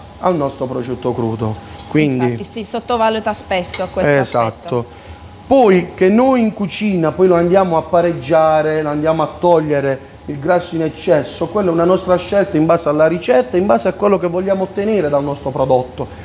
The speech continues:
Speaker 1: ma nel momento che noi lo andiamo a acquistare non possiamo non valutare questo parametro come fondamenta di scelta. Quindi questo è un consiglio che do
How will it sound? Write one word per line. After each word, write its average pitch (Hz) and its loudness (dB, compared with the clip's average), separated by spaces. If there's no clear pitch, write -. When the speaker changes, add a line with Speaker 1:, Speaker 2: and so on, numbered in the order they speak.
Speaker 1:
ma 226 2
nel 220 0
momento 226 0
che 202 -6
noi 202 -2
lo 185 -2
andiamo 185 0
a - -2
acquistare 135 -2
non 196 2
possiamo 175 0
non 170 2
valutare 147 2
questo 180 0
parametro 151 0
come 156 0
fondamenta 180 2
di 147 -6
scelta. 123 -4
Quindi 139 0
questo 185 2
è 160 2
un 160 2
consiglio 180 2
che 202 2
do 180 2